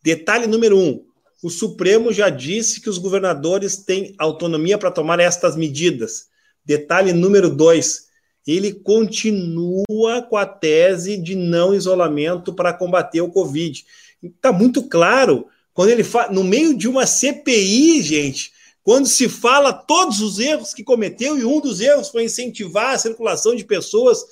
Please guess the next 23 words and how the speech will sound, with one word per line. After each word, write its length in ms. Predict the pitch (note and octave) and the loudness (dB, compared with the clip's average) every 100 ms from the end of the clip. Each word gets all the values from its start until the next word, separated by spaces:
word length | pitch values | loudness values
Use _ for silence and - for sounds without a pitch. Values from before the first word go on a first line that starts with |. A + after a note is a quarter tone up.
| _ - | _ -6
a 120 | F3 | -6
proliferação 1000 | F3 G#3 B3+ B3 A3+ A3+ G3 - A#3 A3+ | -2 4 4 4 0 0 0 0 0 0
do 100 | F3+ | -4
vírus, 520 | D#3+ A3+ B3 G3 - _ - | -4 -2 -2 -4 -8 _ -4
a 200 | E3+ A#3+ | 0 2
aglomeração 720 | B3 A#3 A3 A#3 F#3 - B3+ | 2 0 0 0 0 0 0
de 100 | G3 | -2
pessoas, 460 | G3+ F3 - A#3 A3+ | -4 -4 0 0 0
como 160 | G3 | -2
fez 200 | F3 A3 | 0 0
no 60 | G3 | 0
final 180 | F#3 G3 | -6 -8
de 80 | |
semana, 360 | - E3 G3+ G#3+ _ _ _ _ | -8 -6 -6 -8 _ _ _ _
e 60 | G3+ | -2
agora 320 | G#3+ F#3+ B3+ | 0 2 0
ele 80 | C4+ | 2
usa 340 | A3 D#4 C#4+ | 2 2 4
a 40 | B3 | 0
Advocacia 680 | F3+ A3+ G#3 - - C#4 | 0 -2 -2 -4 -4 -4
Geral 160 | A3 A#3 | -2 -2
da 80 | A3+ | -2
União 360 | G3 A3 C4+ | -2 -2 -4